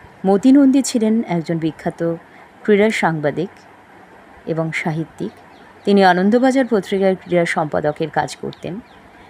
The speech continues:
সাংবাদিকতায় অসাধারণ কাজকর্মের জন্য তাকে লাইফটাইম অ্যাচিভমেন্ট পুরস্কার দেওয়া হয় দু হাজার আটে। উনিশশো সাতান্ন খ্রিস্টাব্দে সাপ্তাহিক দেশ পত্রিকায় তার প্রথম ছোট গল্প প্রকাশিত হয়।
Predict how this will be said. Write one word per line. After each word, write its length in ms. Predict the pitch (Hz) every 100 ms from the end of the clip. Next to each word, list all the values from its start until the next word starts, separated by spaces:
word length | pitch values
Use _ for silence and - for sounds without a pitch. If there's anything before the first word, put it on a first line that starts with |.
| - -
সাংবাদিকতায় 1000 | 208 180 175 175 175 175 160 160 160 170
অসাধারণ 600 | 170 - 220 214 214 214
কাজকর্মের 600 | 185 151 - 151 151 143
জন্য 360 | - 151 147 262 - - - - - -
তাকে 260 | 170 165 170
লাইফটাইম 560 | 170 170 - 190 185 -
অ্যাচিভমেন্ট 500 | 160 165 156 151 -
পুরস্কার 420 | 156 151 - 156
দেওয়া 200 | 147 147
হয় 220 | 147 196
দু 100 | 208
হাজার 260 | 170 156 151
আটে। 340 | 139 - 165 277 - - - - -
উনিশশো 340 | 226 247 -
সাতান্ন 460 | 240 220 185 190 196
খ্রিস্টাব্দে 600 | - 170 - 170 156 175
সাপ্তাহিক 540 | 175 175 143 - 156 151
দেশ 220 | 160 -
পত্রিকায় 560 | 156 - 160 - 160 170 - - - -
তার 100 | 196
প্রথম 340 | 202 208 254
ছোট 240 | 240 202 196
গল্প 280 | 175 165 160
প্রকাশিত 560 | 170 156 151 - -
হয়। 320 | 151 151 156